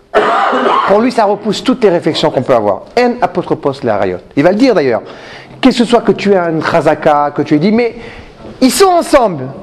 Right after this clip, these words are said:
On les a vus s'isoler. Ça y est, quoi. On se pose plus de questions. Pour nous, c'est presque une preuve que,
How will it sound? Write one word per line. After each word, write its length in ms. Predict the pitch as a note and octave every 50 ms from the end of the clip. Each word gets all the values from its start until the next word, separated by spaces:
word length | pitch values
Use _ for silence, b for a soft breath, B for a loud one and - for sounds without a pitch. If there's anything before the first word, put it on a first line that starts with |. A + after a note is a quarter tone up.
| B B B B B B B B -
On 60 | B3
les 180 | C4 B3+ A#3+
a 40 | D4 C4
vus 140 | D#4 D#4
s'isoler. 520 | C4+ - C#4+ B3 B3 A#3+ G#3+ G3 D#3 B2+ - - - - - - - - - - - - - -
Ça 140 | - - D4
y 60 | F4+ G#4+ G#4
est, 40 | F#4+
quoi. 320 | - - G3 D#3+ D3 - - - - -
On 80 | - B3
se 60 | -
pose 140 | - D#4 D#4
plus 100 | D#4 F#4
de 40 | F4+
questions. 400 | - F#4+ - - F#4 F#4 D#4 G3+ F#3+ - -
Pour 120 | B3+ C#4
nous, 80 | D#4+ F4+
c'est 160 | - - D#4 - -
presque 480 | - - - G4+ G#4 - - - -
une 120 | D4+ C#4 B3
preuve 420 | - - - D4+ D4 B3+ F#3 -
que, 300 | - C#4 B3+ G#3+ D3+ -